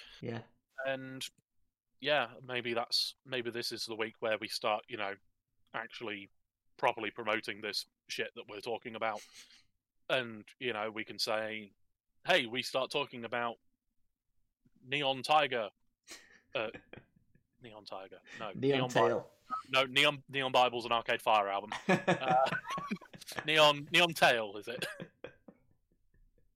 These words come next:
Speaker 2: Oh.
Speaker 1: Stop. Stop.
Speaker 2: What's Neon Tiger? Is that a Killer's song?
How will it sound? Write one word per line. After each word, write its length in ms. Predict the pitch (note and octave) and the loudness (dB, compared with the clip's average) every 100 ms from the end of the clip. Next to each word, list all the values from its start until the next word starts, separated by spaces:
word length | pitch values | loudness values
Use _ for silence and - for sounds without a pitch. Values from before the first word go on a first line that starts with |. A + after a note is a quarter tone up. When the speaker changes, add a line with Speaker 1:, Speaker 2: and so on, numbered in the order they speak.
| _ - - | _ -16 -12
Speaker 2:
Oh. 280 | C3 B2 A2 - - - _ - _ | -8 -6 -8 -14 -20 -20 _ -20 _
Speaker 1:
Stop. 680 | - - - - C3 - - - _ - | -14 -12 -10 -6 -6 -8 -14 -20 _ -20
Stop. 760 | - - - - D#3 B2 - - - - - - C4+ _ | -6 -2 -2 2 4 4 0 -8 -10 -10 -10 -10 -10 _
Speaker 2:
What's 220 | C#4 - | -14 -8
Neon 360 | D#4+ D#4 A#3+ A3 | -6 -4 -4 -6
Tiger? 420 | - B3+ - G2 - - - _ _ _ _ _ _ _ _ | -6 -6 -6 -8 -12 -20 -20 _ _ _ _ _ _ _ _
Is 100 | - | -4
that 120 | A3 A#3+ | -2 -2
a 20 | |
Killer's 360 | - G3+ B2+ | -2 0 0
song? 240 | - F2 | -2 -4